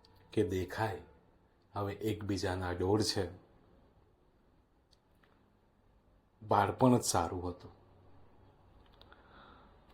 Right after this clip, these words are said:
બાળપણ જ સારું હતું કે એક ચોકલેટના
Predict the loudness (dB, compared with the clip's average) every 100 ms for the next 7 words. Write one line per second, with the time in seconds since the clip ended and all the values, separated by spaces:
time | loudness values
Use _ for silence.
0 | -2 4 6 4 6 6 6 2 2 2
1 | 4 2 6 6 4 -2 -12 -20 -20 -20
2 | -20 -20 -14 -8 -4 4 4 2 -2 -2
3 | 0 0 0 -2 -8 -10